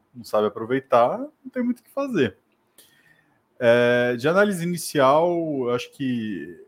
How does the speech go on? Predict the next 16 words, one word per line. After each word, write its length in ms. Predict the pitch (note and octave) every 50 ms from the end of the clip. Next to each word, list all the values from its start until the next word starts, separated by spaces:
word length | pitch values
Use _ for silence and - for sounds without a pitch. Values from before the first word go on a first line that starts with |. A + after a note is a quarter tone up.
| _ _
eu 100 | - G#2+
gosto 260 | F#2+ A2 A#2 A#2+ A#2 -
sempre 260 | C#3 C3+ B2+ - C3
de 60 | B2+
destacar 500 | A#2+ - - - B2 A2+ - - A2 G#2+
aquele 320 | G#2 - - A#2 G#2 G#2
cara 340 | - _ G#2+ G#2 G#2 G#2 G2+
que 140 | - - G2
vem 180 | F#2 G2 G2 F#2+
do 100 | G2 G2
nada 340 | F#2+ G2+ G#2 A2 G#2+ G2+
e 40 | G2+
marca 320 | F#2+ G2 G2 F#2+ - G2 F2+
pontos 920 | - _ G2+ G#2 A2 A#2 A#2 - _ - G2+ F#2+ F#2+ F#2 - - - -
e 40 |
pontos 840 | F#2+ - - F#2+ F#2+ G2 F#2+ - - F#2+ F2+ - - - - - -